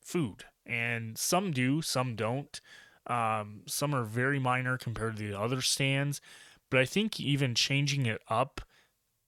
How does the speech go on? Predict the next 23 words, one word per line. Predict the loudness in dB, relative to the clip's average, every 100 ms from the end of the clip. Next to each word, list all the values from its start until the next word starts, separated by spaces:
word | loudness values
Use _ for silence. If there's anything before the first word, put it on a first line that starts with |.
| -18 -18 _ _
at | 0 0
different | 2 0 0 -4 -4
home | -2 0 0
stands | 0 2 2 2 0 -2
could | -2 0 0 0
work | 0 0 0
as | -2 -2
well | -4 0 2 4 2 -2 -10 -20 -20 -20 _ -4
of | -2 0
what | 2 0
you're | 2 -2 2
offering. | 2 0 -4 -4 -8 -14 -12
And | -8 -4 -4 -4 -8 -4
that | -2 0 -2
could | -4
essentially | -4 -4 -6 -6 -6
bring | -8 -8 -8
in | -6
that | -4 -4 -2
revenue. | -2 0 0 2 0 -2 _ _ _ _ _ _ _ _ -20 -6
And | 0
then | 2 4
also, | 2 4 4 6 6